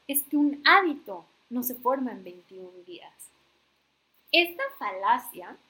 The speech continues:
viene de un estudio que hizo un médico, eh, específicamente un cirujano plástico, que se llama Max-,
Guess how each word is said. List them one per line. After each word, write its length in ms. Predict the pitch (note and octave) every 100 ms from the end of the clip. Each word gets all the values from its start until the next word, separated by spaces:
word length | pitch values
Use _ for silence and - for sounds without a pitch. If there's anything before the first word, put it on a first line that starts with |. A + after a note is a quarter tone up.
| _ _
viene 380 | A#3 B3 B3 C#4
de 100 | A#3+
un 140 | A#3
estudio 720 | C4 - _ F4 C#4+ A3 A#3
que 240 | - G#3+ G3+
hizo 300 | A3+ A3+ A3+
un 160 | A#3
médico, 500 | B3 C4+ A3 - A3+ - _
eh, 140 | A3 G#3
específicamente 680 | G#3 G#3 - - G#3 G#3 A3
un 60 |
cirujano 560 | - G3 F#3+ - G#3 G#3
plástico, 760 | - C4+ C4+ - - - - _ _ _ _ _ -
que 140 | C4+ C4+
se 200 | - A#3+
llama 560 | C4 C4 B3 C4+ C#4+
Max-, 480 | A3 A3 A3+ A3+ -